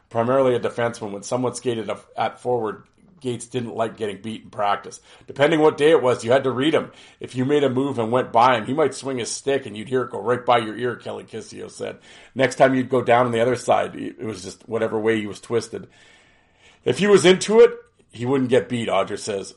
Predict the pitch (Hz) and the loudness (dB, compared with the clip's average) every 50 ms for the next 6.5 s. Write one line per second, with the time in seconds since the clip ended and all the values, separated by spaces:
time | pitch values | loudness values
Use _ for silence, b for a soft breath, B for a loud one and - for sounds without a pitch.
0 | _ _ _ - 123 127 135 143 147 135 123 123 - - - - - 139 123 139 | _ _ _ -2 0 2 2 2 0 -2 -4 -10 -16 -14 -12 0 4 4 6 6
1 | 143 139 - 117 113 113 87 110 113 123 131 127 127 127 127 127 127 113 117 - | 4 2 -2 -4 -4 -6 -4 0 0 2 2 2 2 2 2 2 0 -2 -6 -6
2 | - 127 123 123 123 - - 123 110 - - 120 113 120 117 - 117 - 113 110 | -2 -2 -4 -4 -4 -8 -8 -8 -8 -4 -2 2 2 2 0 -2 -10 -12 -10 -10
3 | 104 98 113 117 120 - - 135 123 120 120 - - b b b b b b b | -6 -4 -2 -2 -2 -4 -2 -2 -2 -2 -2 -6 -14 b b b b b b b
4 | b 123 120 113 131 131 127 120 113 120 123 120 - 127 117 110 104 107 101 104 | b -2 2 4 6 6 6 6 6 4 4 4 4 2 0 0 0 -4 -2 2
5 | 120 117 113 107 95 - B B B B B - - 120 127 135 131 117 120 131 | 2 4 4 2 0 -4 B B B B B -8 -2 0 2 2 2 4 6 6
6 | 135 143 147 139 - 160 165 175 156 147 | 6 6 4 0 0 -2 -2 -2 -2 -6